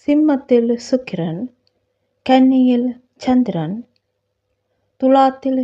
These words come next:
செவ்வாய் மற்றும் சூரியன், விருச்சிகத்தில் கேது, புதன் மற்றும் சனி, மீனத்தில்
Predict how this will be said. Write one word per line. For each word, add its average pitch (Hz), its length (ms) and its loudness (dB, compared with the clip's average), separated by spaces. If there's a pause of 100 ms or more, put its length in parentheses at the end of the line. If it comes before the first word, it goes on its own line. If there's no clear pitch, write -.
செவ்வாய் 247 600 -2
மற்றும் 214 540 -6
சூரியன், 160 600 -8 (1000)
விருச்சிகத்தில் 262 720 -2 (140)
கேது, 247 460 2 (160)
புதன் 233 440 -4 (420)
மற்றும் 208 540 -6
சனி, 170 420 -8 (960)
மீனத்தில் 254 720 0